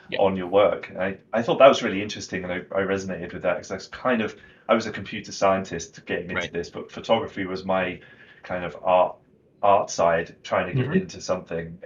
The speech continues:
Speaker 2: um, to do with computer graphics, and it really, really helped me as
Speaker 1: Yeah.
Speaker 2: well. So it re-, it really, um, resonated with me hearing you talk about that. Um, I know that's a, a real passion of yours, and that seems like it's helped, helped you a lot. Um,
Speaker 1: A hundred percent.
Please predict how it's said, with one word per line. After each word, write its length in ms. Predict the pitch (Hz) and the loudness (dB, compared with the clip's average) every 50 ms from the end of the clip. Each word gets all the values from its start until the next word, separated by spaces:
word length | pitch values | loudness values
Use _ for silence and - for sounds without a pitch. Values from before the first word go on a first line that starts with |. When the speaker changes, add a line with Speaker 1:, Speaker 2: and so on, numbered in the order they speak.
| - - | -8 -2
Speaker 2:
um, 340 | 95 87 82 80 80 80 | 0 0 0 0 -2 -4
to 140 | 82 - 92 | -8 -12 -14
do 100 | 90 90 82 | -12 -12 -12
with 200 | 82 - - _ _ _ | -12 -14 -16 _ _ _
computer 320 | - - 85 - 90 - | -18 -18 -14 -12 -12 -12
graphics, 460 | - - 85 - - - - - - - | -4 -4 -4 -4 -4 -10 -12 -12 -12 -14
and 80 | 87 | -14
it 160 | - - - - - | -14 -14 -16 -16 -10
really, 240 | 101 110 107 98 85 | -6 -6 -4 -4 -4
really 200 | 85 92 85 82 | -4 -4 -4 -2
helped 260 | 82 92 90 - 85 | 0 0 0 0 -2
me 260 | 87 90 95 98 98 - - - - - - - - _ _ - | -6 -6 -6 -6 -10 -14 -20 -20 -20 -20 -20 -20 -20 _ _ -6
as 100 | - 90 | -6 -4
Speaker 1:
Yeah. 60 | - 101 | 2 4
Speaker 2:
well. 140 | 95 95 | 4 4
So 220 | 95 - - 90 - | 4 2 2 0 0
it 300 | - - 101 101 98 - | 0 0 0 0 2 0
re-, 120 | - - - - | -4 -8 -4 0
it 160 | 120 123 120 | 2 2 2
really, 300 | 117 123 127 120 113 104 | 4 4 4 6 6 4
um, 280 | 95 92 90 92 95 95 _ | 4 2 2 -2 -8 -12 _
resonated 480 | 107 107 107 104 107 95 87 90 92 92 | 0 0 0 0 0 -4 -4 -4 -6 -8
with 160 | 90 82 - | -8 -10 -10
me 280 | 90 90 87 85 82 _ _ _ | -10 -10 -10 -12 -14 _ _ _
hearing 220 | - 101 98 92 87 | -8 -6 -6 -6 -8
you 80 | 87 | -12
talk 280 | 85 - 101 92 - - | -12 -8 -8 -8 -8 -6
about 260 | - - 80 - - | -6 -4 -4 -4 0
that. 260 | - 92 90 - - _ _ - - - - - - - _ | 0 0 0 0 -4 _ _ -20 -20 -20 -20 -20 -20 -14 _
Um, 280 | 92 90 87 87 87 82 | -2 -2 -2 -2 -2 -4
I 80 | 82 101 | -4 0
know 140 | 101 104 107 | 4 4 4
that's 220 | 104 - - - - | 4 4 2 0 -6
a, 100 | 87 - - _ _ | -8 -8 -10 _ _
a 60 | - | -6
real 220 | 98 95 98 90 - | -4 -2 -2 -2 -4
passion 340 | - - 95 95 - - 95 | -2 -2 -2 -2 -2 -6 -8
of 100 | 85 - | -10 -8
yours, 320 | 95 90 85 85 85 - - | -8 -4 -4 -4 -4 -6 -10
and 200 | 87 85 85 82 _ _ _ _ _ | -12 -14 -14 -14 _ _ _ _ _
that 180 | 92 90 90 | -8 -8 -8
seems 220 | - - 98 95 - | -8 -10 -10 -6 -6
like 160 | 90 85 - | -6 -6 -6
it's 120 | - - | -12 -6
helped, 340 | - 95 92 - - - - _ _ _ _ _ _ _ _ | -4 -4 -4 -4 -6 -18 -20 _ _ _ _ _ _ _ _
helped 320 | - 92 - - - - | 0 0 0 0 0 -6
you 120 | 95 82 | -4 -4
a 40 | 82 | -2
lot. 360 | 82 85 85 - - - _ - _ | -2 0 -2 -2 -4 -8 _ -12 _
Um, 300 | 95 87 87 87 87 85 | -2 -2 -2 -4 -6 -10
Speaker 1:
A 60 | - | -8
hundred 240 | 131 131 127 120 107 | 2 2 2 2 2
percent. 360 | - 95 - 101 92 90 87 | -2 -10 -10 -10 -12 -12 -14